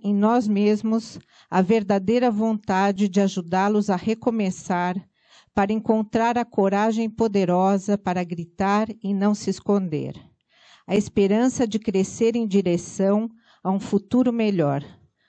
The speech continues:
Conceda-nos o privilégio de ajudá-los a descobrir sua força mental e as opções que se abrem diante deles. E para aqueles que sofrem de violência familiar,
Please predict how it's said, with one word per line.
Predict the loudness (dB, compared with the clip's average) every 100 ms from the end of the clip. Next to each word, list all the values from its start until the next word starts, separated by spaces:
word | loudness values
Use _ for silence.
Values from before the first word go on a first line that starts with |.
| _ _
Conceda-nos | 0 2 2 0 0 2 0 2 0 0
o |
privilégio | -2 -2 -2 -2 -2 2 2 0 -2 -4
de | 0
ajudá-los | 0 0 -2 0 0 0 0
a | 0
descobrir | 0 -2 -2 -2 0 0
sua | 0 -2 -2
força | 0 -2 0 -4
mental | -4 -8 -6 -2 0 0 -4 _ -20 -20 _
e | 2
as | 4 4
opções | 0 0 -6 -2 0 0
que | -4 -8
se | -4 -4
abrem | 0 0 0 -2
diante | -2 -2 -4 -8
deles. | -6 -6 -6 -10 -16 -20 -20 _ _ _ -20 _
E | -6
para | 0 0 0
aqueles | -2 -4 -2 -4
que | -4 -4
sofrem | 2 0 2 -2
de | 0 0
violência | 0 0 2 2 2 -2 -2 -4
familiar, | -4 -6 -4 -6 -6 -6